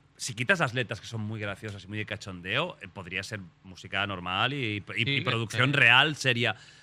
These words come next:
Speaker 1: Eh, cuando hacéis el Hotel Maligno, ¿pensáis que esto va a algún lado? ¿O era hacer el gag, la broma,
Speaker 2: Eh.
Speaker 1: ya nos hemos quitado el, eh, check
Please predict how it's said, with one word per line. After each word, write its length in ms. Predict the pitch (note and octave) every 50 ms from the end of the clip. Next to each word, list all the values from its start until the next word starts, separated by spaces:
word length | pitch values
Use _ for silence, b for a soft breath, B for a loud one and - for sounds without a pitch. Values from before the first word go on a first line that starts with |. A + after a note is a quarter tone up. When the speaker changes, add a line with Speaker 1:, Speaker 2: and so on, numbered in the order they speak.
| B B -
Speaker 1:
Eh, 160 | C#3+ C#3+ B2
cuando 220 | - D#3 D3 C#3+ C#3+
hacéis 200 | - D#3+ E3 -
el 180 | A3 G3 F3
Hotel 220 | D#3 C3+ B2+ B2+ A#2
Maligno, 480 | A2+ G#2+ A#2+ C#3 E3 F3+ G#3 G#3+ E3 -
¿pensáis 460 | - B2 A#2 A2 - C3+ C3+ D#3+ -
que 60 | - F#3
esto 180 | C#3+ - B2+ A2+
va 60 | A2
a 40 | G#2
algún 260 | G2 F#2 F#2+ F#2+ F#2+
lado? 260 | A2 C3 E3 F#3+ E3+ - _ _ _ _
¿O 120 | - B2 C3+
era 80 | D3
hacer 260 | C#3 - D3 C#3+ B2+
el 140 | B2 A#2+ A#2
gag, 280 | A2 C3 C#3+ D#3 C#3+ - -
la 180 | B2 B2+ A#2 A2+
broma, 500 | A2 B2+ C#3 D#3 E3 - F3+ F#3 G3 F#3
Speaker 2:
Eh. 320 | - - - _ _ _ _ - C#3+
Speaker 1:
ya 200 | D#3+ E3 C#3+ C#3
nos 120 | C#3 B2+ -
hemos 180 | C#3+ C3+ B2 -
quitado 380 | - A#2 - D#3 E3+ F3+ F3
el, 160 | D#3+ D#3 B2
eh, 100 | A#2 B2+
check 380 | A2 - F#3+ A3 A#3 - - -